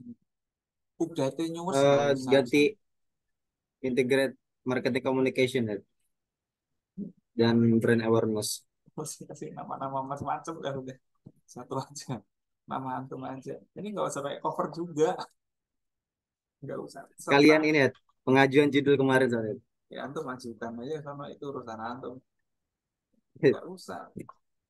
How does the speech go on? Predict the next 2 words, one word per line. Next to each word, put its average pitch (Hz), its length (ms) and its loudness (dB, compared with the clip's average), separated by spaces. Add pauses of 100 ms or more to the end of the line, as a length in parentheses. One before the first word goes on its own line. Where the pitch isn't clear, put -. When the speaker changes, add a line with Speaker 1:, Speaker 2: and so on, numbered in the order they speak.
(2250)
Speaker 1:
Kita 170 440 -12 (460)
simpel 180 340 -8